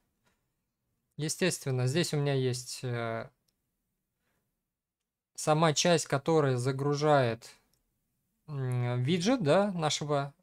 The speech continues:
э, меню, меню уровня. Ну и здесь просто, э, индексация, что у нас появляется,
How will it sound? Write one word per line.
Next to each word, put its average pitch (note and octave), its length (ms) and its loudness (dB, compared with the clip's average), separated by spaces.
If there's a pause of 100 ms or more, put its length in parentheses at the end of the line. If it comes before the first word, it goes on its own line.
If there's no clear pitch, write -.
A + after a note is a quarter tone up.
(120)
э, C#3 200 -6
меню, D3 480 0 (100)
меню D3+ 420 2
уровня. C3 500 0 (720)
Ну A3+ 100 2
и D#3+ 80 6
здесь E3+ 220 0
просто, B2+ 840 -2
э, C#3 280 -8
индексация, D3 580 -2
что C3 200 -4
у C3 40 -2
нас B2 520 -4
появляется, C3 920 -2